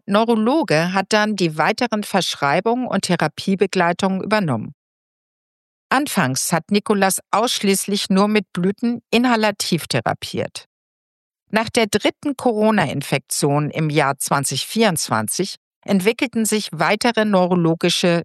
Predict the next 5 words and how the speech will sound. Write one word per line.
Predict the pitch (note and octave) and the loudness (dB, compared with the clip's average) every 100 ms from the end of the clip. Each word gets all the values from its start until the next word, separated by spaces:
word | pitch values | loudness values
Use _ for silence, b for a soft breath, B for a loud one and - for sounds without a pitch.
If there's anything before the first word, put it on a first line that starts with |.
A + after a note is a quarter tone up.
| - | -6
Symptome. | E3+ F3+ - - C#3 B2+ B2 - _ _ _ _ _ _ _ - | -4 -4 -4 -6 -6 -4 -8 -12 _ _ _ _ _ _ _ -2
Nikolas | C4 D4+ C4+ A#3+ A#3 - | 0 2 4 4 2 0
verlor | G#3+ G3 G3 | 0 4 2
sein | F#3 D#3 D3+ | 2 0 0
Gehvermögen | D#3+ G3+ - A#3 B3 C#4+ | 0 0 0 0 0 -2